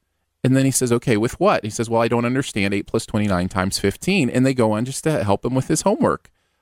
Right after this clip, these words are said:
I was like, "Does, did that police person think when they got up in the, you know, in the morning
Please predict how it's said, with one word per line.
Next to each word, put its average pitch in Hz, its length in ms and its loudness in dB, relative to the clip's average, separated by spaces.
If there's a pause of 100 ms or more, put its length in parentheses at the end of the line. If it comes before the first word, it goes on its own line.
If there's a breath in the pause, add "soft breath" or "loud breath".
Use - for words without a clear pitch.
(160)
I 143 40 4
was 151 160 4
like, 156 240 0 (300)
"Does, 170 200 2
did 170 260 0
that 220 220 2
police 226 300 -2
person 147 380 0
think 156 220 -2
when 123 100 0
they 143 140 2
got 170 160 2
up 160 140 0
in 147 100 0
the, 123 240 2
you 131 120 0
know, 92 240 2
in 123 140 2
the 123 80 4
morning 101 440 0